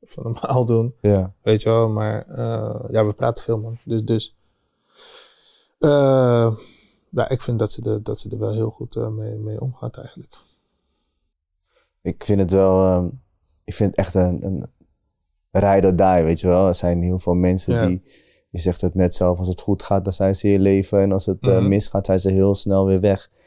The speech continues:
Speaker 2: En het feit dat zij gewoon die hele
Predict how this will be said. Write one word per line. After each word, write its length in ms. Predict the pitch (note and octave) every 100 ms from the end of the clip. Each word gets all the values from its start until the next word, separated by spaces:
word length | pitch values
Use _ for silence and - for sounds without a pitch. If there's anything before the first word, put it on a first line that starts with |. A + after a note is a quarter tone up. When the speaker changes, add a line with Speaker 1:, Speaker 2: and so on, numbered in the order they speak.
| _ _ _ _ _
Speaker 2:
En 100 | -
het 120 | F2 -
feit 180 | F#2+
dat 140 | F#2 -
zij 200 | F#2+ F#2
gewoon 480 | - F#2 F2+ F2+ E2
die 180 | F#2 E2+
hele 640 | F#2+ F#2+ F#2 F#2 F#2